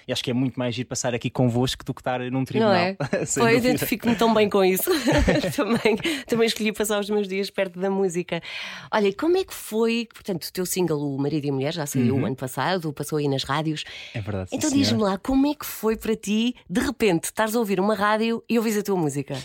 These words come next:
Speaker 1: Foi incrível. A primeira, a primeira vez que eu ouvi a música foi na rádio comercial. Ah, foi, foi de manhãzinha e eu lembro-me de, lembro-me de começar a ouvir e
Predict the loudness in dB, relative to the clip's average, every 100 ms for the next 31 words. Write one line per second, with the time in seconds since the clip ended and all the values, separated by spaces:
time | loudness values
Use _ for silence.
0 | -10 0 0 2 2 4 4 4 2 2
1 | 4 2 2 2 2 2 2 2 0 0
2 | 0 0 0 0 -2 -2 0 -2 -4 -14
3 | -20 _ 2 6 6 4 2 2 2 2
4 | 2 2 2 2 4 4 4 4 4 4
5 | 2 2 2 2 2 2 2 2 0 -2
6 | 0 2 4 2 0 -2 2 2 2 2
7 | 0 2 2 0 0 -2